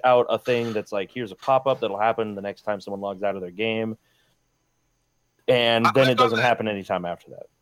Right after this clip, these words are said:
Speaker 2: I've gotten that, like, every time. I used to use Steam a lot, like, <clears throat> early on. Um, I can't think of any games I used to play on it, but I used Steam a lot, like, five, six, seven years ago, and I'd get an ad after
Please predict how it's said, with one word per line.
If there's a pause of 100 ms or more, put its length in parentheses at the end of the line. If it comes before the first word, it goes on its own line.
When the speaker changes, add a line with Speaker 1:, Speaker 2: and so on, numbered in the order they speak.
Speaker 2:
I've
gotten
that,
like,
every
time.
I
used
to
use
Steam
a
lot,
like, (360)
<clears throat>
early
on. (200)
Um, (720)
I
can't
think
of
any
games
I
used
to
play
on
it,
but
I
used
Steam
a
lot,
like, (360)
five,
six,
seven
years
ago,
and
I'd
get
an
ad
after